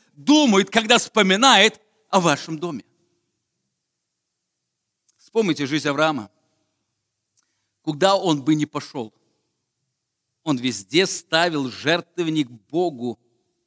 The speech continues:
который указывал на то, что он и его дом существуют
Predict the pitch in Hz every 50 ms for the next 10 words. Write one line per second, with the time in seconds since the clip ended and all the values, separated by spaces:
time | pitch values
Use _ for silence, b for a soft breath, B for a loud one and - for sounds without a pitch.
0 | _ _ _ _ _ _ 123 123 - 147 139 135 - - 143 139 127 135 120 113
1 | 110 - _ _ - 165 160 139 113 - _ _ _ _ _ _ _ _ _ _
2 | _ _ _ 143 127 - _ 143 143 156 165 170 160 _ _ _ _ _ _ _
3 | _ _ _ 139 135 123 127 127 113 _ - 147 151 156 151 - - - 135 127
4 | - 135 127 - _ _ 156 175 165 131 123 127